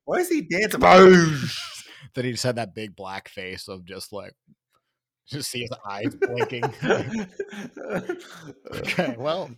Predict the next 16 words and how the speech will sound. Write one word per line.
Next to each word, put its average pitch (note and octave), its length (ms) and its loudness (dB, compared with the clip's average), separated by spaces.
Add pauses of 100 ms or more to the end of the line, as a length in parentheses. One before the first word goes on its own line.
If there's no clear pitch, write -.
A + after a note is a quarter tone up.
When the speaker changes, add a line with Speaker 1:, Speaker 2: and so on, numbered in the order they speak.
(240)
Speaker 2:
<laughs> F4+ 300 -12
solid F#3 380 -2
start. A#2 300 -8
I'm D#3+ 140 -4
sorry. A2 440 -4 (680)
Uh, E3 180 -4
<laughs> A#3 1300 -4
so, G#2+ 280 -10 (800)
just D#4 300 -6
like G#3 200 0
Crazy C#3 420 -4
Horse, G2+ 500 -8 (440)
Sitting A#3+ 420 -6
Bull's F#3+ 380 -4 (180)
original D#3 600 -4
name C3 360 -2